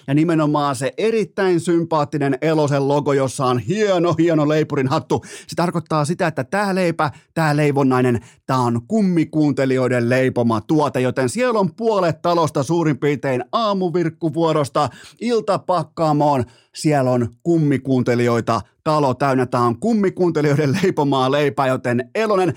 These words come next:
mä haluan, kun te menette sinne kauppaan, te muistatte, aina kun te näette Elosen logon, hei, tuolla ollaan kummikuuntelijoita, joten se on tässä se pointti, se juttu ja se tuote. <laughs> Herra Jumala, kuten vaikka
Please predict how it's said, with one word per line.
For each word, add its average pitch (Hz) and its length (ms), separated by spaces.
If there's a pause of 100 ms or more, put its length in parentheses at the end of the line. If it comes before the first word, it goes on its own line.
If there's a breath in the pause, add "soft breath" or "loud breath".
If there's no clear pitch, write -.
(160 loud breath)
mä 180 60
haluan, 240 180
kun 214 80
te 214 80
menette 190 200
sinne 165 140
kauppaan, 156 380 (200 loud breath)
te 175 60
muistatte, 170 400
aina 262 140
kun 226 80
te 202 80
näette 175 300
Elosen 156 380
logon, 147 300 (220 loud breath)
hei, 160 260 (160)
tuolla 196 220
ollaan 156 260
kummikuuntelijoita, 127 840
joten 113 220
se - 280
on 185 300
tässä 160 500 (200 soft breath)
se 143 140
pointti, 151 600 (140)
se 147 100
juttu 135 580 (160 loud breath)
ja 123 120
se 127 220 (100)
tuote. 143 420 (160)
<laughs> - 100
Herra 151 480
Jumala, 151 720
kuten 156 440
vaikka 147 420